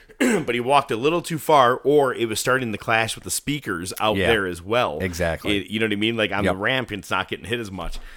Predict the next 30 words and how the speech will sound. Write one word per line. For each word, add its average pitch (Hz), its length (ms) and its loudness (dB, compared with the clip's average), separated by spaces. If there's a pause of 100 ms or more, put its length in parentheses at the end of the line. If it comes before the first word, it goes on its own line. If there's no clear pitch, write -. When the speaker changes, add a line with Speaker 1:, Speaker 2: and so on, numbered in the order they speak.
(200)
Speaker 1:
Uh, 131 120 -2
but 127 160 -4
it, 131 140 -6
it, 139 180 -4 (440)
Speaker 2:
But 180 100 6
Speaker 1:
you 208 40 10
Speaker 2:
he 175 60 10
Speaker 1:
hear 214 100 8
it - 40 8
Speaker 2:
adjusted. 180 120 -2
Speaker 1:
just 165 100 0
a 165 40 -4
little, 156 100 0
he's 131 160 -2
like, 123 180 2 (220)
"Fight 180 420 8
you, 185 220 0 (280)
Kane." 135 420 2 (180)
Like, 147 240 4
Speaker 2:
Yeah. 160 60 -2
Speaker 1:
it 147 80 -2
just 175 180 -2
kinda 139 240 4
came 131 320 0
in 123 60 2
a 123 40 -2
little 135 140 -2
bit 151 120 4
like, - 200 -4
"Bah." - 300 -6